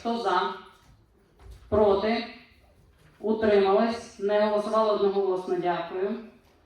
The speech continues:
Питання номер шістнадцять. Хто за? Проти? Утримались? Не голосували. Троє утримались. Дякую. Питання сімнадцять. Хто за?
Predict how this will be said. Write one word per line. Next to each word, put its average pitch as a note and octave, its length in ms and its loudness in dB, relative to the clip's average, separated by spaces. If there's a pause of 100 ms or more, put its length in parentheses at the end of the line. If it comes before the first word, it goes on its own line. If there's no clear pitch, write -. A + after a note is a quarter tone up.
(640)
Питання A#3+ 480 -2
номер A#3+ 220 -2
шістнадцять. A3 560 0
Хто A3+ 280 -2
за? G3 360 4 (1800)
Проти? A3 600 0 (880)
Утримались? A3 920 0 (340)
Не G#3+ 320 0
голосували. G#3 600 0
Троє G3 340 -4
утримались. F3 460 -4 (100)
Дякую. F3 380 -8 (2000)
Питання A#3 500 4
сімнадцять. G#3 640 0
Хто A#3 240 -2
за? G#3 320 2